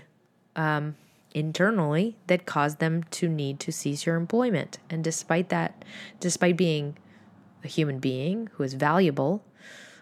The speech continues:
offices have their own unique baggage, I would say, because they're made up of lots of people. So it could be many, many things. Many of them often are pretty silly. Um, but ending a job without closure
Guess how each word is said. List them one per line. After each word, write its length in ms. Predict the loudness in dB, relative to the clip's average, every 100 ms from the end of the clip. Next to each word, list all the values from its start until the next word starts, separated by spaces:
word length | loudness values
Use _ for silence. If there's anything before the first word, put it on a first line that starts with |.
| _ 0
offices 480 | 2 0 0 -2
have 460 | 2 2 2 0 -2
their 180 | -2 2
own 180 | 2 2
unique 540 | 0 -2 -4 -10 -14 _ _ _ -2
baggage, 600 | 0 0 -2 -6 -10 -12 -10
I 60 |
would 140 | -8 -6
say, 380 | -6 -6 -10 -10
because 300 | -4 0 2
they're 180 | 2 2
made 300 | 2 2 2
up 160 | 0 -2
of 160 | -2
lots 280 | -4 -4 -8
of 160 | -12 -8
people. 440 | -6 -2 -4 -4 _ _ -20 -20 -18 -20 -20
So 200 | -4 -2
it 120 | -2
could 180 | 0 2
be 220 | 4 2
many, 320 | 2 0 2 2
many 220 | 2 0
things. 520 | 0 0 0 -8 -2
Many 220 | 0 0
of 140 | 0 -2
them 380 | -2 -4 -10 -8
often 240 | -8 -4
are 200 | -4 -6 -8
pretty 200 | -6 -4
silly. 600 | -4 2 2 2 -2 -8 _ _ -20 -20 -20 _
Um, 300 | -2 -2 -2
but 160 | 0 2
ending 480 | 4 4 4 4 0 -4 _
a 80 | -2
job 380 | 2 2 4 2
without 320 | 0 -2 -2
closure 520 | 2 2 2 -2